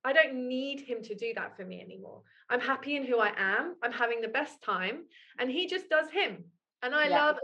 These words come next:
Speaker 1: appreciate, and I'm inspired by that.
Speaker 2: Yeah, I think there's always this idea that you have to be very similar and you have to do everything the same and you have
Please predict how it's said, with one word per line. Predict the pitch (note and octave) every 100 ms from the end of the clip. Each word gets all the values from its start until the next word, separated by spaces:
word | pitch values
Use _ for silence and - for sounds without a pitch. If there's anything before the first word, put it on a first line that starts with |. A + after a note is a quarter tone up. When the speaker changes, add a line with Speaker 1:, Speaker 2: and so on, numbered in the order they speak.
| -
Speaker 1:
appreciate, | C#4 C4+ B3 A#3+
and | A#3
I'm |
inspired | A3+ A3+ G#3 G3+
by | -
that. | - - - _ _ _ _ _ _ -
Speaker 2:
Yeah, | G#3+ G3
I | G3+
think | G#3+ D4 D4
there's | D4+ D4+
always | D4 C#4
this | B3+ A#3+
idea | F#3+ F3 E3+ F3+ F3+
that | E3+ E3+
you | F3
have | D#3 F3 F3 -
to | F3+
be | D#3+ D#3+ D#3+ D#3+ - - _
very | D#3 D3+ D3
similar | - G3+ G3 G3 F#3 F3+
and | E3+
you | D3
have | D3+ -
to | D3+
do | D3 C#3+
everything | E3 F3 E3 D3 -
the | -
same | - F3+ F3+ F3+ F3
and | F3+ C#3+ C#3+
you |
have | C#3+ D3+